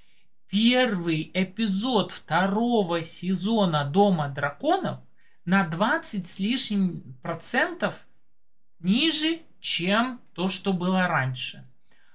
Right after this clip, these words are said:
А пацаны сейчас просмотров на двадцать шесть процентов больше, нежели чем это было раньше. Короче говоря, таким образом у нас получается, пацаны сейчас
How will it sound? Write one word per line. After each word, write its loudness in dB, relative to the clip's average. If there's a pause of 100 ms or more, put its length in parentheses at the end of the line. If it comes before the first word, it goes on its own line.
(240)
А 0
пацаны -2 (140)
сейчас -2 (300)
просмотров 0 (480)
на 4
двадцать 2
шесть 2
процентов -2
больше, 0 (240)
нежели 2
чем -2
это 4
было 0
раньше. -2
Короче -4
говоря, 0
таким -4
образом 0
у -6
нас 0
получается, -6
пацаны -6
сейчас -4